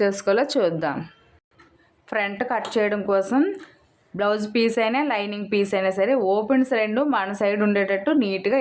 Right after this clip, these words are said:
అరేంజ్ చేసుకోవాలి. బ్యాక్ పార్ట్ కట్ చేసేటప్పుడు ఇదే ఓపెన్స్ మనకు ఆపోజిట్లో ఉంటాయి. ఫ్రంట్ కట్ చేసేటప్పుడు ఓపెన్స్ రెండు మన సైడ్ నీట్‌గా ఉండేటట్టు అరేంజ్ చేసుకోవాలి. తర్వాత ఈ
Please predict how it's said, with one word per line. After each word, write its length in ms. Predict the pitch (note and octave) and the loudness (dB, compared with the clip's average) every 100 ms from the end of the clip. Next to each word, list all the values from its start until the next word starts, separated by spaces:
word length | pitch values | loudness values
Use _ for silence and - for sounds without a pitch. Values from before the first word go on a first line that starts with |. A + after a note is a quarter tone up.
| G#3 | 2
అరేంజ్ 300 | F3 F#3+ F3 | 0 -2 -2
చేసుకోవాలి. 600 | D#3+ D#3+ - D#3 D3 C#3 - _ - _ _ | -2 -2 -2 -2 -2 -4 -8 _ -20 _ _
బ్యాక్ 300 | F3 G3 G#3+ - | -4 -4 -4 -2
పార్ట్ 240 | B3 A#3+ - | -2 -2 -6
కట్ 180 | G#3 - | -6 -2
చేసేటప్పుడు 560 | G#3 G#3 G3 F#3+ A#3 C4 | -2 -2 -2 -2 0 0
ఇదే 180 | G3+ A3+ A#3+ | 0 2 2
ఓపెన్స్ 360 | G3+ G#3+ G#3+ B3+ C#4 | 2 0 -2 2 0
మనకు 200 | G#3+ F#3+ | 0 0
ఆపోజిట్లో 540 | E3 G3+ G3 G3+ G3+ G3+ F3 | 0 0 -2 -2 0 0 0
ఉంటాయి. 400 | E3+ E3+ E3+ A#3 D4+ | -2 -2 -2 -2 -4
ఫ్రంట్ 340 | D4+ F#3 G3+ A#3+ | -2 -4 -2 -4
కట్ 180 | A3+ G#3 | -4 -4
చేసేటప్పుడు 540 | G#3+ G#3 G3 G3 G3 C#4 G3+ | -2 -2 -2 -2 0 2 2
ఓపెన్స్ 300 | F#3 G3 G3+ G3 | 2 0 0 0
రెండు 140 | A3+ C#4 | 0 0
మన 160 | F3 F3 | 0 -2
సైడ్ 220 | F#3+ F#3 G3+ | -2 0 0
నీట్‌గా 320 | G3 F3+ F#3 F#3+ | 0 0 0 0
ఉండేటట్టు 540 | F3 F3 F3 F3 E3+ C#4+ G4 - - _ - | 0 -2 -2 -4 0 -2 -2 -10 -20 _ -6
అరేంజ్ 320 | F3 F#3+ G3+ G3 | -4 -2 -2 -2
చేసుకోవాలి. 680 | E3+ E3+ F#3 E3 E3 D#3+ D#3+ - _ _ _ _ _ - | -2 -2 -4 -2 -2 -2 -4 -8 _ _ _ _ _ -6
తర్వాత 420 | F#3+ F#3+ F3+ G#3 C4 G#4 G4+ _ _ _ _ _ _ _ _ - - _ _ _ _ _ _ _ | -2 -2 -2 -2 -2 -4 -10 _ _ _ _ _ _ _ _ -20 -20 _ _ _ _ _ _ _
ఈ 80 | G#3 | -4